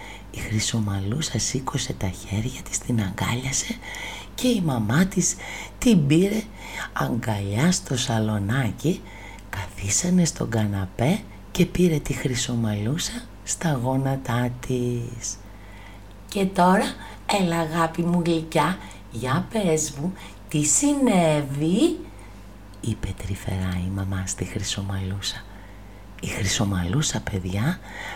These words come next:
με δάκρυα στα μάτια, διηγήθηκε στη μαμά της τι είχε γίνει στο αρκουδόσπιτο στο δάσος.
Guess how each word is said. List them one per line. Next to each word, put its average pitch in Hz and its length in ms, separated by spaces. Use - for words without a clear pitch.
με 104 300
δάκρυα 131 540
στα 107 360
μάτια, 139 680
διηγήθηκε 185 920
στη - 240
μαμά 123 500
της 214 300
τι 175 80
είχε 156 460
γίνει 156 680
στο - 260
αρκουδόσπιτο 151 1300
στο 139 300
δάσος. 120 1400